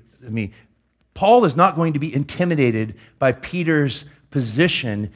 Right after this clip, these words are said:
as an apostle, because for Paul, the gospel is the supreme thing, and they are, were to be servants, servant leaders, carriers of that gospel. And the love of God compelled Paul to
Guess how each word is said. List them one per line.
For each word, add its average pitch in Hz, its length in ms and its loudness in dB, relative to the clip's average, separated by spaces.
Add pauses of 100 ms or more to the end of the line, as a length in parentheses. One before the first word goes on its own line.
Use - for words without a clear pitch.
(120)
as 131 220 2
an 131 80 -4
apostle, 123 760 -4 (160)
because 139 280 -2
for 127 200 -6
Paul, 156 680 4 (240)
the 131 80 -4
gospel 151 840 0
is 147 260 0
the 143 100 -2
supreme 143 580 -2
thing, 131 440 -2
and 127 260 -2
they 156 340 4
are, 131 160 -2
were 131 220 -2
to 135 140 -6
be 127 220 0
servants, 156 840 -2 (200)
servant 170 580 0
leaders, 127 600 0 (280)
carriers 165 580 2
of 139 220 -4
that 127 280 -2
gospel. 123 580 -4 (180)
And 131 140 0
the 120 60 2
love 156 500 6
of 147 240 0
God 131 460 2
compelled 131 800 0 (500)
Paul 110 500 2 (220)
to 120 280 -6